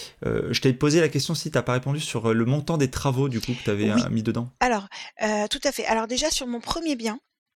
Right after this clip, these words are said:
Speaker 2: eh bien, euh, je l'ai acheté, euh, cinquante-cinq mille euros. Donc, c'était vraiment, alors, c'est quelque chose qui était, entre guillemets, au plus haut de la bulle immobilière,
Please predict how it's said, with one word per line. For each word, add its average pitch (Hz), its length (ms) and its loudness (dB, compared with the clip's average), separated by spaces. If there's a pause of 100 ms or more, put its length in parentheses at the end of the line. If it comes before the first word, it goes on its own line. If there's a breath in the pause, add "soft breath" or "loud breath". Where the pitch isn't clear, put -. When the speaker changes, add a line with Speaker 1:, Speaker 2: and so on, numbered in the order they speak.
(500)
Speaker 2:
eh 233 80 0
bien, 262 360 4 (100)
euh, 226 360 4
je 226 140 0
l'ai 285 80 4
acheté, 285 680 0
euh, 202 140 2
cinquante-cinq 285 600 -6
mille 285 200 -4
euros. 220 260 -6 (400 loud breath)
Donc, 220 140 -4
c'était 240 200 -4
vraiment, 254 240 0 (100)
alors, 208 360 2
c'est - 180 -8
quelque 285 280 -4
chose 269 320 -4
qui - 120 -4
était, 247 300 -2
entre 240 260 -8
guillemets, 233 220 -4
au 226 140 -8
plus - 180 -10
haut 247 100 0
de 285 60 -6
la 262 100 0
bulle 240 180 -6
immobilière, 208 520 -6